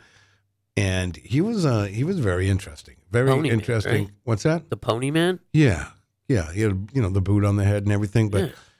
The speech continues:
Speaker 1: you know, what's interesting is, uh, I spent a lot of time, uh,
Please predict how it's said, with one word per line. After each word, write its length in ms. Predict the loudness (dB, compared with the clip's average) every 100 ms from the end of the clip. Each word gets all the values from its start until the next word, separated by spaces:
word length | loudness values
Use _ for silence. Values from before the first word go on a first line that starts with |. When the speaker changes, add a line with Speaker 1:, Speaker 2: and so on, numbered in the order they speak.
| _ _ _ _ _ 0
Speaker 1:
you 100 | 2
know, 100 | 2
what's 160 | 0 -2
interesting 560 | -4 -4 -6 -4 -6 -6
is, 240 | -14 -16
uh, 420 | -14 -12 -12 -14 -16 -20 _ _ _ _ _ _
I 40 | -14
spent 280 | -4 -4 0
a 60 |
lot 180 | 0 0
of 80 | -2
time, 420 | -2 0 0 -2 -4 _ _
uh, 140 | -20